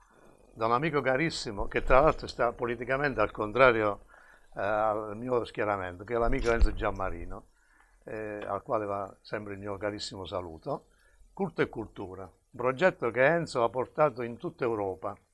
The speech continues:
un progetto che ha consentito di off-, svolgere a Lanciano il congresso internazionale dell'opera romana Pellegrinaggi.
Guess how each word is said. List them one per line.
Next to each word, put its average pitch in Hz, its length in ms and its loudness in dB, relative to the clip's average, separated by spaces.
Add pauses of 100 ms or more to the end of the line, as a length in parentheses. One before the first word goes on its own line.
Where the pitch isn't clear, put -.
(520)
un 143 100 -16
progetto 143 560 0
che 117 80 0
ha 127 80 4
consentito 131 840 -4
di 113 320 -4
off-, 120 320 -4
svolgere 123 440 2
a 123 40 6
Lanciano 127 680 2
il 110 100 -10
congresso 127 800 2 (280)
internazionale 131 760 2
dell'opera 127 400 4
romana 127 340 6
Pellegrinaggi. 104 880 -6